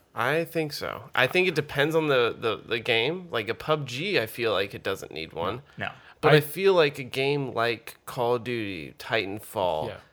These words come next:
Speaker 1: a lot of those co-op, could be co-op, could be multiplayer games, they don't need one. They should have one.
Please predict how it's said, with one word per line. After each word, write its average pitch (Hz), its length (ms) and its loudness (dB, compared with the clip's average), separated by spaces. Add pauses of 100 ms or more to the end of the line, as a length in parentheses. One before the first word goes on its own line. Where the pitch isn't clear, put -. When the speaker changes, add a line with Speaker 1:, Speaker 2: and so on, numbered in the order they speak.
(200)
Speaker 1:
a 104 120 -2
lot 131 260 4
of 151 80 -2
those 147 220 -2
co-op, 135 580 0 (160)
could 147 240 -2
be 139 140 -2
co-op, 120 460 2
could 131 180 -2
be 123 100 -6
multiplayer 117 480 -2
games, 160 360 -2 (480)
they 160 100 0
don't 131 240 2
need 156 200 -2
one. 117 220 0
They 110 120 -4
should 151 400 -4
have 117 300 -2
one. 87 220 -8